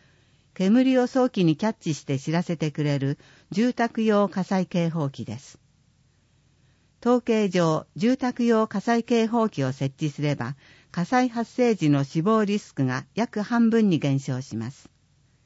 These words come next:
まだつけていないお宅は、大切な家族を守るためにも、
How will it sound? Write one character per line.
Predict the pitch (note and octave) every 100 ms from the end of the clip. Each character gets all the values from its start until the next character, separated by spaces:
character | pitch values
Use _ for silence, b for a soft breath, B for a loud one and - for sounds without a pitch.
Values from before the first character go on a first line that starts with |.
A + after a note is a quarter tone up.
| _ _ _ _ _ _ _ _
ま | G#3 B3+
だ | A#3
つ | -
け | - C4+
て | G#3
い | D#3
な | D#3+ D#3
い | D3+
お |
宅 | C#3+ D#3 - C#3+
は、 | C#3 b b b
大 | A3+ B3+
切 | B3 B3 B3
な | A#3+
家 | - B3
族 | A#3 - D#3+
を | C#3+
守 | D3 F3 G3 D3+
る |
た | C#3+ C#3
め | C#3+
に | C3
も、 | B2 B2